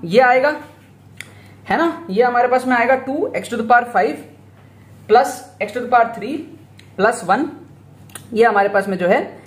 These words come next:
आ जाएंगी चीजें, ठीक है ना? अब उसके बाद में हमको क्या करना पड़ेगा, Chain rule से अंदर का भी differentiate करना है। तो अंदर का differentiate करोगे तो आपको क्या मिलेगा,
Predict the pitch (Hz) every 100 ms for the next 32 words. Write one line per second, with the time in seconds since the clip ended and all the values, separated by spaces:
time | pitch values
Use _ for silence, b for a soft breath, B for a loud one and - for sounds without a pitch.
0 | B - 185 208 185 160 185 277 180 160
1 | 190 165 - - - - - - - -
2 | 170 151 214 254 190 - B B B B
3 | - 302 320 - 311 302 294 294 294 285
4 | 277 262 254 247 285 285 254 269 254 254
5 | 294 247 254 269 269 220 208 214 208 196
6 | 175 151 147 - 196 202 226 277 277 254
7 | 254 247 269 269 233 233 247 262 233 214
8 | 247 247 262 240 175 151